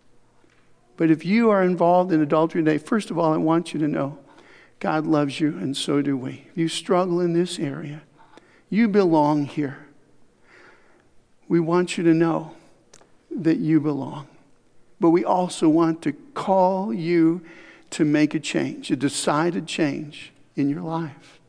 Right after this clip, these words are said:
If you would protect your marriage, if you would affair-proof your marriage, let's magnify the consequences of this sin. Thirdly, if I would affair-proof my marriage, I need to maintain my marriage. What I'm talking about here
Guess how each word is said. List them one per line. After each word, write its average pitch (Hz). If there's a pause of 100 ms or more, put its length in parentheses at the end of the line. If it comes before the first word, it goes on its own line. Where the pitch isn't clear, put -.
(760)
If 151
you 156
would 147
protect 180
your 165
marriage, 156
if 143
you 160
would 151 (200)
affair-proof 202
your 185
marriage, 156
let's 151
magnify 160
the 143
consequences - (200)
of 127
this 135
sin. - (880)
Thirdly, 202 (800)
if 180
I 190
would 185
affair-proof 240
my 208
marriage, 202
I 214
need 226
to 220
maintain 226
my 165
marriage. 139
What 214
I'm 208
talking 196
about 175
here 180